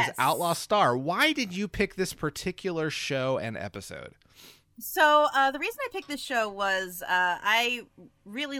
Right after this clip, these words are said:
Speaker 1: loved, uh, the Toonami block of Cartoon Network when I was a teenager. And there was, uh, a couple of shows in there that just really stuck with me as kind of forming, like, my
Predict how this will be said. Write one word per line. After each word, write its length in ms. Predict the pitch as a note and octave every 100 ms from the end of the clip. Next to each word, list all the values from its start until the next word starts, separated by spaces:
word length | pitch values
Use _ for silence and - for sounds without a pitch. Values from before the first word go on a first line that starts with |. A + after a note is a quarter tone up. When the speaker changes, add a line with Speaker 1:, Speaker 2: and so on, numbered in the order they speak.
| -
Speaker 1:
loved, 500 | G3+ G3 G3 G3 - _ _ -
uh, 380 | F#3 F3 E3+ E3 E3+
the 140 | F#3+
Toonami 580 | - C4+ A#3 G#3 G#3 G3
block 380 | F#3+ E3 E3+ -
of 360 | F3+ F3+ E3+ -
Cartoon 380 | - F#3 - F#3
Network 400 | E3+ - D3+ -
when 80 | E3+
I 80 | D#3+
was 120 | D#3+
a 60 | E3
teenager. 720 | G3 D#3+ C3+ C#3+ D#3+ G#2 F#2 _ - _ -
And 320 | G3 F#3+ F#3+
there 160 | G#3 A3
was, 240 | G#3 F3+
uh, 220 | G3+ F#3 E3+
a 40 |
couple 280 | - D4 E4
of 80 | D#4
shows 260 | C4+ A#3+
in 60 | A3+
there 140 | G#3
that 200 | F#3+ F3+
just 200 | F3+ -
really 500 | G3+ G#3 G3+ F#3+ F#3 - - - _ _
stuck 460 | F#3+ - - B3+ B3
with 180 | C4 A#3+
me 280 | A3+ A3 F#3+
as 420 | F#3+ F#3+ F3+ -
kind 220 | A3+ A3
of 260 | G#3 F#3 F3 - - -
forming, 580 | A#3 A#3 A3+ A3 G#3+ G3
like, 200 | F#3+ F3+
my 240 | F3+ F3+